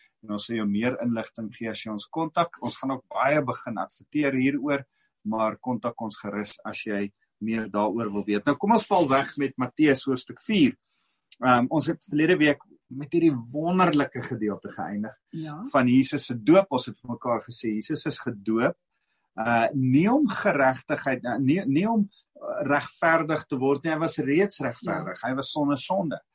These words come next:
Speaker 1: So dit was nie soos al die ander Johannes die Doper dope gewees nie. Dit
Speaker 2: Mm.
Speaker 1: was in die eerste plek om, uh, van een, uh, dinamika, Johannes die Doper se bediening, oor te gaan na Jesus se bediening.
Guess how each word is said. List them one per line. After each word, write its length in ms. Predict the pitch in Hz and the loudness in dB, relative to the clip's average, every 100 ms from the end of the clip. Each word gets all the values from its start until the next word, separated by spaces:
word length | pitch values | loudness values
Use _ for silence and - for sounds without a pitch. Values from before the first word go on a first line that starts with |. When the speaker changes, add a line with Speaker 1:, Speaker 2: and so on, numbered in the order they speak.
| _ _ - | _ _ -8
Speaker 1:
So 180 | - | -2
dit 180 | 143 139 | 0 2
was 260 | 113 113 - | 2 0 0
nie 220 | 180 175 - _ _ | -2 -2 -6 _ _
soos 240 | - 139 - | -6 -6 -2
al 80 | 175 | 0
die 120 | 165 - - | 0 -2 -2
ander 440 | 202 208 196 147 - _ | 2 4 4 2 -8 _
Johannes 500 | 123 120 120 139 135 - | 0 2 4 4 2 0
die 140 | 127 | 0
Doper 480 | 107 120 120 131 117 | 0 -2 0 -2 -2
dope 440 | 107 113 107 131 123 | 0 -2 0 -2 -4
gewees 460 | - 110 113 110 185 | -4 -4 -4 -4 -4
nie. 120 | 208 | -2
Dit 160 | - 175 | -2 0
Speaker 2:
Mm. 40 | |
Speaker 1:
was 220 | 113 - | -2 -4
in 60 | 120 | -6
die 100 | 113 | -4
eerste 260 | 127 - 131 | -4 -6 -8
plek 380 | 131 120 - | -4 -4 -4
om, 260 | 139 127 123 _ _ _ _ 110 | -2 -2 -4 _ _ _ _ -2
uh, 340 | 110 110 110 - - - _ _ - | 2 2 0 -6 -20 -20 _ _ -4
van 220 | 131 123 - | -2 -2 -6
een, 460 | 180 170 170 160 151 _ _ - 127 | -2 0 2 0 -4 _ _ -16 -10
uh, 200 | 127 139 | -8 -4
dinamika, 800 | 123 135 117 110 135 135 185 196 | 2 2 4 2 2 2 0 0
Johannes 480 | 127 110 117 127 - | 0 0 2 0 0
die 140 | 117 | -2
Doper 340 | 113 120 147 | -2 -2 -4
se 160 | - - | -4 -4
bediening, 460 | 139 135 143 160 - | -4 -2 0 -2 -2
oor 260 | 160 151 139 | 0 0 0
te 100 | - | -6
gaan 280 | - 139 127 | -4 -2 0
na 120 | 123 | 0
Jesus 520 | 113 131 165 - - | 0 0 0 -4 -8
se 80 | - | -10
bediening. 400 | 90 87 85 | -16 -20 -20